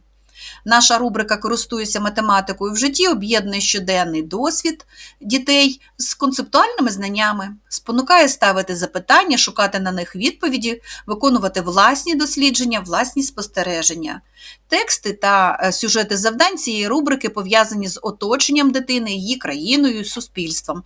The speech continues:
Тобто теми є зрозумілими і актуальними. Характерними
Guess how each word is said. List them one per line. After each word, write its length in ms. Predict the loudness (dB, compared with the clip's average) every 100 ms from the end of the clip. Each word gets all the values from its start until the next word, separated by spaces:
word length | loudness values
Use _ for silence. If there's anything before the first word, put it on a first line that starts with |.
| -18 -16
Тобто 260 | -4 -2 -2
теми 380 | -2 0 2 2
є 280 | 2 4 2
зрозумілими 1040 | 2 0 0 2 2 2 0 0 -2 -4 _ _ _ -20 -18 -4
і 80 | -2 0
актуальними. 840 | -4 -2 2 2 2 -2 -8 -8 -12 _ _ _ _ _ _ _ _ -20 _ -20 _ _ _ _ _ _ -6
Характерними 680 | -4 -2 2 2 2 -4 -4